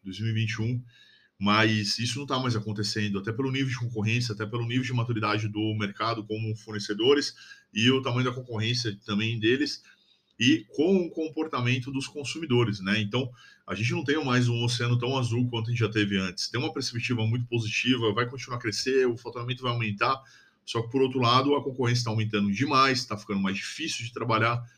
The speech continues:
a gente tem outras dificuldades, então é importante ter essa consciência aqui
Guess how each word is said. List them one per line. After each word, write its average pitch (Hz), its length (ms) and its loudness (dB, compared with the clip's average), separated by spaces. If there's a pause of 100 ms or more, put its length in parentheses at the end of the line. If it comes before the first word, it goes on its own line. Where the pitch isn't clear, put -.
(360)
a 90 80 -12
gente 85 180 -12
tem 113 120 0
outras 127 380 4
dificuldades, 117 680 0 (300)
então - 180 0
é 120 40 4
importante 131 440 2
ter 135 80 2
essa 123 160 0
consciência 117 580 -2
aqui 120 280 0